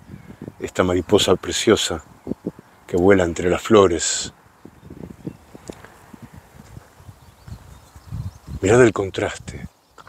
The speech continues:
Acá se sienten en este instante solo trinos de pajaritos. Y de tanto en tanto los autos que pasan, pero no pasan muchos por ahí abajo. Y algún ave solitaria, yendo de aquí a allá.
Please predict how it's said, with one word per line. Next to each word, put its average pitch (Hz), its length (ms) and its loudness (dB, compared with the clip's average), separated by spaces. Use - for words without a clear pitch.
Acá - 160 -6
se - 100 0
sienten 104 500 0
en 104 60 -2
este 98 220 -6
instante 104 480 -4
solo 98 260 2
trinos 104 400 0
de 92 80 -6
pajaritos. 95 800 -4
Y 117 80 2
de 113 80 2
tanto 151 300 2
en 110 80 0
tanto 104 360 2
los 92 200 -4
autos 107 300 0
que - 140 -18
pasan, 87 540 -2
pero 107 140 -6
no 107 120 2
pasan 80 360 0
muchos 82 320 -8
por 78 160 -8
ahí 82 120 -4
abajo. 80 420 -8
Y 90 60 -4
algún 87 220 -6
ave 92 200 2
solitaria, 85 760 0
yendo 92 220 0
de 80 100 -2
aquí 107 260 2
a - 40 0
allá. 98 240 -4